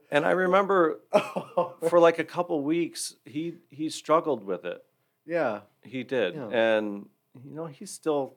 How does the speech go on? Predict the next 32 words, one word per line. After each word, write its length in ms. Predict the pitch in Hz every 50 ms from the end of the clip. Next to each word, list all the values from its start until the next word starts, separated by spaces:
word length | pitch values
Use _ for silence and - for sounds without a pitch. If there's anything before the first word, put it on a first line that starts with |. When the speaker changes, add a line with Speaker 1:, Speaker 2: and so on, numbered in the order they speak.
| -
Speaker 1:
kind 180 | - 117 107 104
of 80 | 101 -
struggles 420 | _ - 107 90 101 107 101 -
with 140 | 101 92 98
it 80 | 98
a 40 | 90
little 200 | 87 92 92 95
bit 200 | 92 95 95 -
today, 320 | - - 87 98 95 92 92
but 320 | 87 107 104 - - - _ _ _ _ _ _ _ _ _ _ _
for 120 | - 131 123
a 40 |
couple 320 | 123 - 151 160 151 160 143
weeks, 280 | 131 135 131 127 - -
he 120 | - 101 90
really 380 | 90 95 107 117 127 139 139
struggled 400 | 135 - - 131 123 123 123 117
hard 240 | 107 117 110 107 95
with 180 | 95 92 - -
it 140 | - -
because 420 | - 98 - 107 104 104 98 - -
he 140 | 117 110 104
felt 480 | - - _ 113 110 117 120 - - 104
that 100 | 101 95
it 40 | 95
was 200 | 95 92 - -
something 420 | - 110 110 110 - 117 104 98
that 160 | 90 95 - -
he 520 | _ - - 113 110 110 110 107 101 104 _
had 180 | 92 82 - -
done. 320 | 87 80 76 - - - _ _ _ _ _ _ _ _ _ _ -
Speaker 2:
Hmm. 120 | 110 104